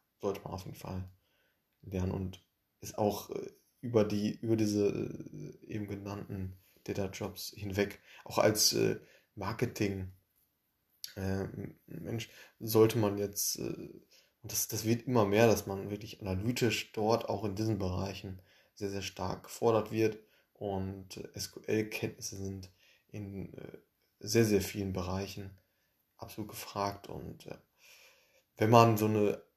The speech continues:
Skill-Auflistung oder eine <laughs> Fähigkeiten-Auflistung, ähm, nachschaut, gibt's da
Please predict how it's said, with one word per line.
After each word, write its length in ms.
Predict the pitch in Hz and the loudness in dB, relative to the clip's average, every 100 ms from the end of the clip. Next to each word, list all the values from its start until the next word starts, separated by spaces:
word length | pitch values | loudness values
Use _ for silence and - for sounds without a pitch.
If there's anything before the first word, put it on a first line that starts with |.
| _ | _
Skill-Auflistung 1600 | - - - - 127 135 147 - 110 - 107 117 - - 113 110 | -2 0 0 0 0 0 -4 -6 -6 -4 -4 -4 -4 -4 -4 -4
oder 160 | 110 107 | -8 -10
eine 160 | 110 - | -10 -14
<laughs> 280 | - - - - | -18 -18 -20 -20
Fähigkeiten-Auflistung, 1300 | - 117 104 - - 110 107 110 117 107 - 110 107 - - - _ | -6 -2 -2 -4 -8 -6 -6 -8 -8 -10 -8 -8 -10 -14 -20 -20 _
ähm, 600 | 113 104 101 104 101 110 - | -6 -6 -6 -10 -10 -12 -10
nachschaut, 840 | 107 98 104 - 110 101 107 - _ _ _ _ - | -4 -2 0 0 2 0 0 -8 _ _ _ _ -16
gibt's 260 | 117 113 - | -14 -12 -10
da 200 | - | -10